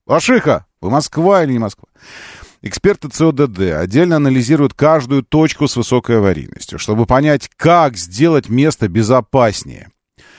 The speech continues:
Максимально безопаснее сделать место, у меня есть рецепт, просто полный запрет движения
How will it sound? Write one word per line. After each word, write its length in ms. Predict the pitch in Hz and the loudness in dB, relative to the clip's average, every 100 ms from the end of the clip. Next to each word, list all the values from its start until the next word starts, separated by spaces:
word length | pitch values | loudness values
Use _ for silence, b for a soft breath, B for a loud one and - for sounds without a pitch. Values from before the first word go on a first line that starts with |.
| b - | b -8
Максимально 420 | - 139 170 156 | 0 2 2 0
безопаснее 640 | 127 135 131 226 220 160 | 0 0 2 0 2 0
сделать 300 | 120 151 143 | 2 2 2
место, 240 | 151 185 131 | 0 -2 0
у 20 | |
меня 140 | 139 | 2
есть 260 | 139 123 - | 2 0 -2
рецепт, 480 | 101 - 170 175 - _ _ _ _ _ _ _ _ _ - - | -8 -2 -2 -2 -10 _ _ _ _ _ _ _ _ _ -14 -2
просто 460 | 139 - 175 156 | -2 0 0 0
полный 320 | 113 147 156 120 | 2 0 2 2
запрет 320 | 120 127 123 | 0 0 0
движения 720 | 107 104 90 71 57 95 | -2 -2 -4 -8 -12 -20